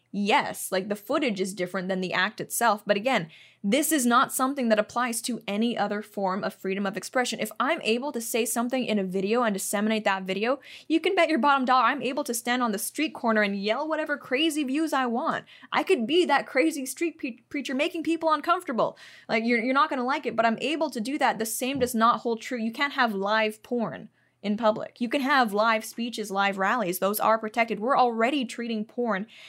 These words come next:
as different. Um, people have also brought up, "Oh, the public is different than the private," right? That doesn't apply to any other form of free speech either. You can't tell someone, "Oh, these opinions are okay to have in private,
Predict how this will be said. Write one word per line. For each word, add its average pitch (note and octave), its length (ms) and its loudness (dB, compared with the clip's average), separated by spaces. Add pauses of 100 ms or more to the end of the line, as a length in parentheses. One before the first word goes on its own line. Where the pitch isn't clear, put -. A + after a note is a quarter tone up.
(220)
as A3+ 320 -2
different. G#3+ 420 -4 (360)
Um, G3 280 4
people A#3+ 240 0
have G#3 80 4
also G#3+ 220 2
brought G#3 160 4
up, G3+ 100 0
"Oh, C4 120 6
the G3+ 120 2
public A#3 480 0
is G#3 140 -4
different G#3+ 340 -4
than G#3+ 140 -4
the G#3+ 80 -6
private," A#3 520 -2 (380)
right? A#3+ 380 0 (500)
That G3+ 300 2
doesn't C4 260 4
apply A#3 300 4
to A3 120 2
any G#3+ 160 4
other G#3+ 180 6
form G#3+ 280 2
of G#3 100 0
free G#3+ 200 -2
speech G#3 260 -6
either. A3 160 0
You A3 140 -2
can't A3+ 280 -2
tell A3 120 4
someone, A3+ 320 0
"Oh, A3 120 4
these A3+ 240 2
opinions A3+ 460 2
are G#3+ 120 6
okay G#3 180 -2
to G#3 80 2
have G#3 260 0
in G3+ 160 0
private, G#3+ 640 0